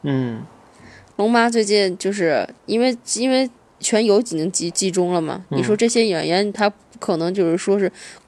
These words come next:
Speaker 2: 他有，有，有的演员是因为全游火的。
Speaker 1: 嗯。
Speaker 2: 但是这个已经结束了，他肯定还需要往后再走一些其他的东西。
Speaker 1: 嗯。
Speaker 2: 就好比说这个龙妈，龙妈她开始，也开始在慢慢地去，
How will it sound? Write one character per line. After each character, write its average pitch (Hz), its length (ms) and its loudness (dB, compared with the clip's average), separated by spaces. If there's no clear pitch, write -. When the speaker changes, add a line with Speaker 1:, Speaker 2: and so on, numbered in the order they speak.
Speaker 2:
他 240 100 0
有， 220 240 4
有， 180 180 6
有 180 260 6
的 233 100 4
演 220 200 4
员 185 200 2
是 226 180 -2
因 214 140 0
为 214 120 4
全 185 280 0
游 180 220 4
火 - 420 -4
的。 - 200 -4
Speaker 1:
嗯。 123 320 -4
Speaker 2:
但 233 200 4
是 226 80 2
这 247 160 2
个 226 60 2
已 175 80 0
经 196 140 0
结 175 200 0
束 202 180 0
了， 165 140 2
他 214 140 -2
肯 - 140 -6
定 - 80 -4
还 190 200 0
需 202 180 -2
要 196 140 4
往 156 120 -4
后 220 220 0
再 208 160 2
走 - 260 -4
一 - 80 -8
些 - 180 -2
其 - 180 -2
他 196 160 -2
的 214 100 2
东 165 220 -4
西。 - 200 -6
Speaker 1:
嗯。 123 420 -4
Speaker 2:
就 262 200 4
好 196 160 6
比 170 140 0
说 190 160 0
这 175 120 2
个 170 80 2
龙 160 220 -4
妈， 165 300 0
龙 175 120 0
妈 202 160 2
她 220 140 2
开 202 180 2
始， 175 100 2
也 - 120 -4
开 202 200 0
始 190 120 -2
在 185 200 2
慢 175 120 0
慢 185 180 0
地 190 100 0
去， 143 480 0